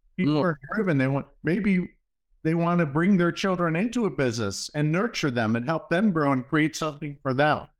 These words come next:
Speaker 1: So
Speaker 2: Mm.
Speaker 1: there's just so many reasons why people get into business and look at franchising.
Speaker 2: Yeah,
Speaker 1: Specific,
Speaker 2: great.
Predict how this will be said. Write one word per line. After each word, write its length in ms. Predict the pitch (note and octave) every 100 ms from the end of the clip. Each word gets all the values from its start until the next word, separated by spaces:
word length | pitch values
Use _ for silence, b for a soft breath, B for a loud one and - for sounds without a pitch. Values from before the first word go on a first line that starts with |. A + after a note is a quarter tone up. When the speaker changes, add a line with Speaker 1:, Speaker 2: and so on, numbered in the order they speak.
| _ _ -
Speaker 1:
So 80 | C3
Speaker 2:
Mm. 60 |
Speaker 1:
there's 160 | F3+ E3+
just 220 | - -
so 200 | - A3
many 180 | A3 G3
reasons 480 | F3 G3 F3+ E3+ C3
why 160 | C3+ D3
people 420 | - F3 E3+ C#3+
get 180 | D3+ D3
into 240 | C#3+ C3+
business 640 | A2 D3+ D#3 F#3+ G3 - -
and 180 | C#3 C#3
look 200 | D#3 D#3
at 100 | C3+
franchising. 840 | - D3+ F3 - A2+ F#2 F#2+ G2 - _ _ _ _ _ C3+
Speaker 2:
Yeah, 200 | D#3+ B2
Speaker 1:
Specific, 500 | - - - E3 C3
Speaker 2:
great. 240 | E3 C#3+